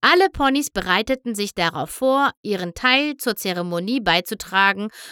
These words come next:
und gemeinsam konnten sie das Kristallherz reparieren und es noch stärker als zuvor machen. Die Sturmwolken verschwanden. Der kalte Wind ließ nach und die Magie des Alihorns war endlich unter Kontrolle.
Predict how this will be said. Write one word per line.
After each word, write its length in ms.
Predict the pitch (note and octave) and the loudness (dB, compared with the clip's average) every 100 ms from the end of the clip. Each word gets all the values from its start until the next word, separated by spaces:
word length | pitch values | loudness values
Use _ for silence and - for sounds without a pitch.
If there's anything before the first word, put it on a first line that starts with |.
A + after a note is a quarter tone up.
| - | -4
und 380 | G#3+ G#3+ - - | -2 0 -4 -6
gemeinsam 640 | F3 E3+ G3 B3+ D4+ D#4 | -2 0 2 0 0 -2
konnten 420 | - C4 C4 C4+ | -2 -2 -2 -4
sie 120 | A3+ G3+ | -4 -2
das 200 | F3+ - | -4 -6
Kristallherz 720 | F3 - A#3 B3+ C4 C4 - | -10 -4 0 0 0 -2 -4
reparieren 680 | F3 E3+ G#3+ D4 C4 C#4 C4+ - - - | -4 -2 0 0 0 -2 -4 -12 -18 -2
und 200 | A3+ A#3 | 0 0
es 240 | E3+ F3 | -2 -4
noch 260 | F#3+ B3+ F4+ | 2 4 4
stärker 560 | - A#3 A3+ B3 B3 - | 2 2 2 2 -2 0
als 280 | F3 - | -2 -4
zuvor 400 | - C4 - F3 | -6 -6 -2 -2
machen. 480 | D#3+ D3+ D#3+ - G3+ - _ - - - | -2 -4 -8 -12 -14 -16 _ -18 -18 -6
Die 120 | B3 | 0
Sturmwolken 880 | B3 - E4+ G4 E4 C4 C4 C4+ C4 | 0 0 4 4 4 2 2 0 -4
verschwanden. 840 | - A3 - F3+ E3+ E3 - B2 - - - - | -4 -2 0 2 0 0 -10 -12 -14 -20 -20 -4
Der 100 | F#3 | -2
kalte 480 | - A3+ G#3 F#3 F3 | 0 0 0 0 -2
Wind 480 | G3+ C#4 E4 - - | 0 2 0 -6 -6
ließ 280 | G3+ F3+ F#3 | -4 -4 0
nach 440 | G3+ C4 D4+ D4 | 6 6 6 0
und 480 | - G#3 G#3+ - - | -6 -4 -4 -8 -6
die 100 | G#3 | -2
Magie 420 | G#3+ G3+ C4+ E4+ | 0 0 0 0
des 200 | E4 - | 0 -2
Alihorns 840 | - - G#3 G#3+ A3 G#3+ A3 - - | 2 2 2 0 2 2 0 -4 0
war 200 | D#3+ - | 0 0
endlich 500 | F#3+ B3 B3 C4+ - | -2 -2 -4 -6 -6
unter 240 | E3+ - | -8 -8
Kontrolle. 680 | - B3 - E3 D3 C3+ G#2 | -6 -6 -4 -4 -2 -4 -8